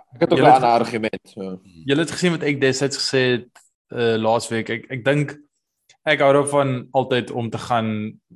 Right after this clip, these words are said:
Speaker 2: vir iemand wat actually soos 'n title deliver het.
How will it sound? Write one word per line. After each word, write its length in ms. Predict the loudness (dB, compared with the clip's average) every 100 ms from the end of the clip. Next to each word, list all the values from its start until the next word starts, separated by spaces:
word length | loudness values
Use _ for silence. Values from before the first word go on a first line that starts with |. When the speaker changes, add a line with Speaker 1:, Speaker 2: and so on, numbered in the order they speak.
| _ -20 -20
Speaker 2:
vir 240 | -8 -4 -2
iemand 460 | 0 0 -2 -6 -4
wat 200 | -4 -2
actually 640 | -4 -4 -6 -4 -2 -4 -4
soos 440 | -8 -10 -12 _ -8
'n 80 | -6
title 460 | -2 -2 -2 -6 -6
deliver 400 | -4 -2 -2 -4
het. 160 | -4